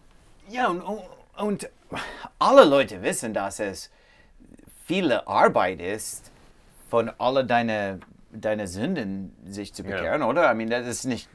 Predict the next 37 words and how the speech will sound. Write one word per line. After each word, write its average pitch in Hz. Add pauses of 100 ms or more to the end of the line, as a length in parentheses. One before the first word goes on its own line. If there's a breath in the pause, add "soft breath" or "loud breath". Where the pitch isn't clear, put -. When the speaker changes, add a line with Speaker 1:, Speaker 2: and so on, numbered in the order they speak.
(240)
Speaker 1:
einfach, 135
das 117
ist 120
nicht 110
leicht. 139 (280)
Speaker 2:
Ja, 101
und, 120
und, 127
und 110
wenn 131
wir 139
es -
tun 156
müssen, 139
um 113
gerettet 110
zu 107
werden, 101
von 104
wie 135
vielen 127
Sünden 110
muss 107
ich 107
dann 98
umkehren? 101 (840)
Speaker 1:
Nie-, 135
niemand 143
hat 117
sich 110
von 101 (140)
alle 113
seine 80
Sünde 78 (260)
Speaker 2:
Ja. 90 (120)
Speaker 1:
umgekehrt, 90
oder? 139